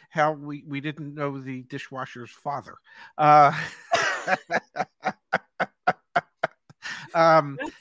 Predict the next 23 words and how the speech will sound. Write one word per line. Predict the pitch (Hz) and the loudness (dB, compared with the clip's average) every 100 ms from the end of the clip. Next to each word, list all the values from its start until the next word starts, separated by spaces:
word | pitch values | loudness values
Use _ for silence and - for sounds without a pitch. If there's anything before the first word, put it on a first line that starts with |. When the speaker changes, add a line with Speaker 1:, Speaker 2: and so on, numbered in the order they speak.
| - | 0
Speaker 2:
not | 254 | 2
that | 254 233 185 | 4 2 2
word | 196 226 269 147 | 0 2 4 4
either. | 110 135 262 285 131 | 2 2 2 0 -2
That's | 120 151 - | 0 -2 -2
the | 190 | -2
other | 165 254 220 | -2 -2 -6
B | 117 113 | -6 -10
word. | 107 87 64 - | -10 -16 -20 -8
Speaker 1:
Oh, | - 143 110 - _ | -6 -6 -8 -16 _
so, | - 214 185 151 _ _ | -6 2 2 2 _ _
so | - - 180 170 - - - - - | -10 0 2 4 2 2 -16 -18 -6
<laughs> | - - - - - _ - - - - | -6 -6 -10 -16 -18 _ -20 -20 -20 -6
anyway, | 214 240 240 202 123 92 - _ _ _ _ - | 0 2 2 -2 -6 -10 -12 _ _ _ _ -10
okay. | 147 160 160 135 120 _ _ _ | -8 -8 -8 -8 -10 _ _ _
The, | 160 165 160 160 | -4 -4 -6 -14
the, | 165 151 156 143 | -12 -8 -10 -10
the | 151 160 170 | -10 -6 -2
idea | 180 196 160 175 180 | 0 -2 -4 -4 -4
that | 156 135 | -6 -10
everything | - 165 190 185 - 156 | -4 -4 -4 -10 -10 -10
has | 156 156 151 - | -8 -8 -10 -12
to, | 147 127 | -14 -14